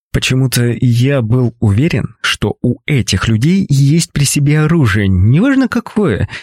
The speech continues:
Мне сейчас подойдёт что угодно: нож, кинжал, меч. Меч?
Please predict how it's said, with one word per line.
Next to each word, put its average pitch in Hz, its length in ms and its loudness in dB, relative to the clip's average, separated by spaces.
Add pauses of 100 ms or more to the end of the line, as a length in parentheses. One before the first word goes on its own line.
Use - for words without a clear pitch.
(320)
Мне 139 240 2
сейчас 185 400 -2
подойдёт 156 600 0
что - 260 -2
угодно: 147 560 2
нож, 135 480 0
кинжал, 120 580 0
меч. 120 520 0 (640)
Меч? 90 540 0